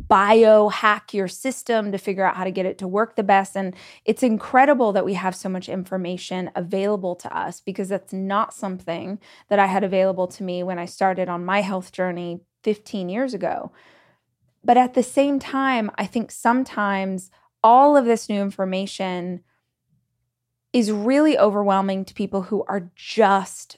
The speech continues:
starting their journey. They're just starting to figure things out. They really are making a commitment to their health. They want to feel better. They want to look better. They want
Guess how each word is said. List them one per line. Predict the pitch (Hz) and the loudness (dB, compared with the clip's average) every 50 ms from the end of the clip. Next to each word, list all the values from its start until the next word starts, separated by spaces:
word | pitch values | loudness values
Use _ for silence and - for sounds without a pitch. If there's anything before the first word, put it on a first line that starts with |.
| _ _ | _ _
starting | - - - - 220 190 175 180 175 170 165 175 175 175 170 175 185 - _ _ _ _ _ _ _ _ - | -20 -20 -8 -2 0 0 0 0 -2 -4 -8 -8 -8 -8 -10 -12 -14 -16 _ _ _ _ _ _ _ _ -6
their | 196 190 | -6 -2
journey. | 180 247 262 254 208 160 - - _ - | 2 4 4 4 2 0 -4 -10 _ -6
They're | - 185 196 190 | -2 0 0 0
just | 185 185 - 233 254 247 - | 0 2 2 4 4 4 2
starting | - - 233 220 214 214 208 196 | 0 0 0 0 0 -2 -6 -6
to | |
figure | - - 202 185 196 185 | -6 -6 -6 -6 -6 -6
things | - 196 185 185 180 | -6 -6 -6 -4 -2
out. | 190 180 180 180 170 - - | -2 0 0 0 -2 -2 -4
They | 190 185 | -6 -6
really | 180 185 185 196 220 233 240 233 233 226 220 - | -6 -6 -6 0 4 6 6 6 4 2 0 2
are | - 190 190 190 190 190 | 2 4 4 4 2 0
making | 190 190 196 196 196 - - 202 202 196 | 0 0 -2 -2 -4 -4 -4 -4 -2 -2
a | 196 190 | -4 -4
commitment | 190 - - 196 196 185 - - 180 180 180 175 - _ _ _ _ _ _ _ | -6 -6 -6 -4 -4 -4 -6 -6 -6 -6 -6 -8 -10 _ _ _ _ _ _ _
to | - - 247 240 | -2 0 2 4
their | 240 233 220 | 6 4 4
health. | - - 202 190 190 190 185 - - - - _ _ _ _ _ _ _ _ _ _ _ _ _ _ - _ _ _ _ _ _ _ _ _ _ _ _ _ | 4 4 4 6 6 4 2 -2 -8 -18 -20 _ _ _ _ _ _ _ _ _ _ _ _ _ _ -20 _ _ _ _ _ _ _ _ _ _ _ _ _
They | - 208 | -2 0
want | 208 185 214 226 240 254 262 | 0 2 4 4 4 4 2
to | 247 254 | 0 0
feel | - 226 214 202 | 0 0 0 0
better. | 185 196 185 190 190 190 190 185 180 180 185 180 _ | 2 0 0 2 0 0 0 0 -2 -2 -4 -4 _
They | - 226 240 | 2 4 4
want | 240 269 285 294 | 6 4 4 4
to | 285 | 2
look | 262 254 330 339 339 _ | 2 0 -2 -2 -2 _
better. | - 202 190 185 190 185 175 180 180 | 2 2 2 2 2 0 0 -2 0
They | 180 196 196 | 2 2 2
want | 196 208 214 220 226 220 214 | 2 2 0 0 0 0 -2